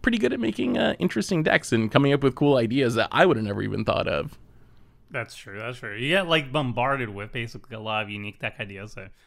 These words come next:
Speaker 2: you might not, not have come up with ever, which is cool to
Speaker 1: And
Speaker 2: see.
Speaker 1: some of the ideas, like, transfer over into other decks, even decks
Speaker 2: Mm-hmm.
Speaker 1: that I don't end up playing. Maybe the deck,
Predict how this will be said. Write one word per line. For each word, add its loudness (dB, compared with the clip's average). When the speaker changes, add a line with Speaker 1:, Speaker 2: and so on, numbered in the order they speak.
Speaker 2:
you 0
might 4
not, -6
not 0
have -2
come -4
up -8
with -10
ever, -2
which -10
is -6
cool -4
to 2
Speaker 1:
And 8
Speaker 2:
see. 2
Speaker 1:
some 10
of 4
the 8
ideas, 4
like, 2
transfer 4
over 4
into 4
other 2
decks, -6
even 8
decks 4
Speaker 2:
Mm-hmm. 6
Speaker 1:
that 4
I 6
don't 4
end 6
up 6
playing. 2
Maybe 6
the 2
deck, 2